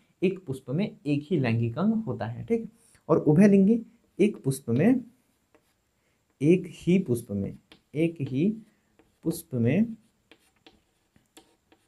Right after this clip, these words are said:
दोनों लैंगिक अंग उपस्थित होते हैं, दोनों नर व मादा लैंगिक अंग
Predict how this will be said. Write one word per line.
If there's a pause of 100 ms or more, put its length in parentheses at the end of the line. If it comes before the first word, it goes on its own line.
(1300)
दोनों
लैंगिक
अंग
उपस्थित
होते
हैं,
दोनों (640)
नर (1000)
व (1160)
मादा (1300)
लैंगिक
अंग